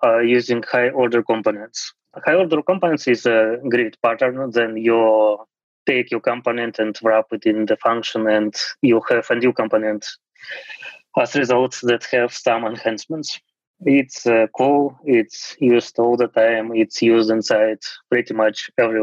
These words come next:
library that you can find. And it's hard to develop React application without it.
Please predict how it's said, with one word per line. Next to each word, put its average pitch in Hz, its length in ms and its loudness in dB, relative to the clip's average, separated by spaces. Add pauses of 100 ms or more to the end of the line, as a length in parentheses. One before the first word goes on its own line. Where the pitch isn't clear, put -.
library 117 360 2 (100)
that 113 140 0
you 107 160 2
can 110 120 0
find. 110 420 0 (920)
And 120 300 2 (340)
it's 127 280 2
hard 120 300 0
to 120 100 2
develop 113 420 4
React 110 280 0
application 107 500 -2
without 107 400 0
it. - 140 -10